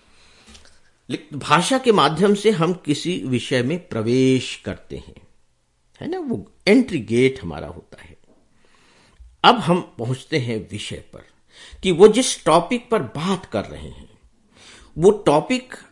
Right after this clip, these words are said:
हमारे अंदर रच बस रहा है या नहीं रहा है। मैं याद करने की बात नहीं कर रहा हूं, मैं रटने की बात नहीं कर रहा हूं, बिल्कुल भी नहीं।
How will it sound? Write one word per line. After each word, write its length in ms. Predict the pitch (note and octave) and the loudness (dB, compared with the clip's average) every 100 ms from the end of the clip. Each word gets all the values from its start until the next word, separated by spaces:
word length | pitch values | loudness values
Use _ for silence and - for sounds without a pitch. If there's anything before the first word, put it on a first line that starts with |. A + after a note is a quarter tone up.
| - | -6
हमारे 460 | D#3 E3 G3+ A3+ - | 2 4 4 2 0
अंदर 320 | D#3 F3 G#3+ G3+ | 0 2 2 0
रच 400 | B2+ F3+ G#3 C#3+ | 0 -2 -2 -6
बस 340 | A2 E3 - | -4 -4 -4
रहा 320 | D3+ A#2 C#3 | -4 -4 -4
है 260 | C#3 D#3+ G#3 | -4 -2 0
या 240 | D3 D3 | 0 -2
नहीं 400 | F#3+ B2 B2+ A#3 | -2 -4 -2 -2
रहा 240 | G3+ B2+ F2 | -2 -6 -10
है। 160 | F#2 - - - - | -14 -20 -20 -6 2
मैं 80 | D#3 | 4
याद 340 | D#3+ F#3 A3 | 6 4 2
करने 300 | - F#3+ G3+ | -2 0 0
की 120 | G3 | 0
बात 220 | F#3 F3 - | 0 -2 -2
नहीं 120 | F3+ | -6
कर 160 | D3 B2+ | -4 -6
रहा 140 | C#3 | -4
हूं, 80 | D3+ | 0
मैं 140 | C#3+ | 0
रटने 420 | G#2+ D3+ G#3+ A3+ | 4 2 4 4
की 140 | A3+ G#3 | 4 2
बात 260 | D#3+ F3 E3 | 0 0 -2
नहीं 120 | D#3+ | -4
कर 160 | D#3 | -2
रहा 120 | D3 D3 | 0 -2
हूं, 120 | C3+ | 4
बिल्कुल 400 | G#3+ G#3+ B3+ B3+ | 4 4 2 2
भी 160 | A3 | 2
नहीं। 260 | G#3+ F3+ A#2 | 2 2 -2